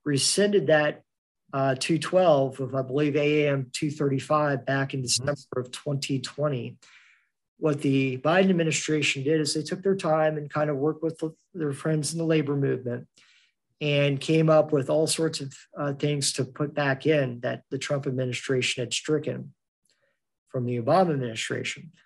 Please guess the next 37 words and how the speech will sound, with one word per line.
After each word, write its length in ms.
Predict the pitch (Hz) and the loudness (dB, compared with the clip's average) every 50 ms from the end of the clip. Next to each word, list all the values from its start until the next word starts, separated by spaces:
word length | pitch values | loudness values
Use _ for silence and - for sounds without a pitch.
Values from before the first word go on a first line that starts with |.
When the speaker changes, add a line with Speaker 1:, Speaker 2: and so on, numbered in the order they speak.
| _ _ _ _ - | _ _ _ _ -6
Speaker 1:
And 320 | - 143 147 151 147 143 139 | -2 0 2 2 2 2 0
so, 600 | - - 156 160 156 156 160 160 156 147 151 - - | 2 4 6 6 6 6 6 4 4 2 -2 -8 -6
uh, 240 | 151 143 143 143 139 | -4 -2 0 0 2
the 140 | 139 147 139 | 2 2 2
expansion, 760 | 131 - - - - 165 165 170 170 160 - - 156 151 151 | 2 0 -2 0 2 2 4 2 2 0 0 -2 -2 -2 0
we 160 | 147 156 156 | 0 0 0
think, 300 | 143 - 143 147 143 139 | 0 0 -2 -2 0 -2
is 100 | 131 107 | -6 -8
back 480 | 98 - 127 131 139 143 147 143 - - | -6 -6 -4 -2 0 0 -2 -4 -8 -12
in, 440 | 151 143 147 156 160 165 170 170 - - | -8 -4 -4 -2 -2 -4 -6 -8 -12 -10
and 120 | - 143 135 | -6 -4 -4
it 160 | 135 135 143 | -2 0 0
actually 380 | 160 175 160 - - - 156 147 | 0 0 0 -2 0 0 0 0
may 200 | 139 147 151 147 | 0 0 0 0
have 140 | 143 123 | 0 0
actually 380 | 139 143 143 139 - - 143 127 | 0 0 0 -2 -2 0 0 0
worsened 640 | 120 110 113 135 160 156 - - 123 117 113 - _ _ _ - | 0 0 0 0 0 2 0 0 -2 -6 -14 -14 _ _ _ -6
the 80 | 135 123 | -6 -4
expansion 760 | 117 117 - - - 127 127 117 - - - 117 113 110 - _ _ _ _ _ _ _ _ | -4 -4 -6 -4 -2 -4 -4 -2 -4 -6 -8 -8 -12 -14 -18 _ _ _ _ _ _ _ _
beyond 380 | - 131 131 135 143 143 135 131 | -4 -2 0 0 0 0 0 0
what 240 | 131 131 123 127 - | 0 0 -2 -2 -2
the 80 | 131 | -2
Obama 380 | 127 120 113 131 131 135 135 135 | -2 0 0 0 0 0 0 0
administration 840 | 127 123 120 117 113 - - - 127 120 113 - - 123 120 110 | -2 -2 -4 -4 -6 -8 -4 -4 -4 -2 -2 -4 -4 -6 -6 -6
did 280 | 110 120 120 113 113 - | -6 -6 -6 -6 -6 -6
back 260 | - 120 123 123 - | -6 -6 -6 -6 -8
in 80 | 120 113 | -10 -10
twenty 260 | - - 131 120 113 | -8 -8 -6 -6 -6
thirteen. 680 | 113 - 120 113 113 - - 131 127 123 120 117 117 - - - - - - - - _ _ | -6 -6 -6 -6 -6 -8 -6 -4 -4 -4 -4 -6 -10 -14 -20 -20 -20 -20 -20 -20 -20 _ _
So 280 | - - - 160 147 147 | -2 2 4 6 6 6
we 180 | 139 156 190 208 | 6 8 8 8
are 100 | 214 - | 8 8
still 280 | - - - 202 202 | 6 4 4 6 6
in 80 | 190 175 | 6 4
the 60 | 165 | 4
middle 560 | 160 165 170 175 175 185 180 170 175 180 - - | 2 2 2 4 4 4 2 2 0 -2 -4 -2
of 400 | 151 151 147 143 143 131 131 | 0 2 2 2 0 -2 -6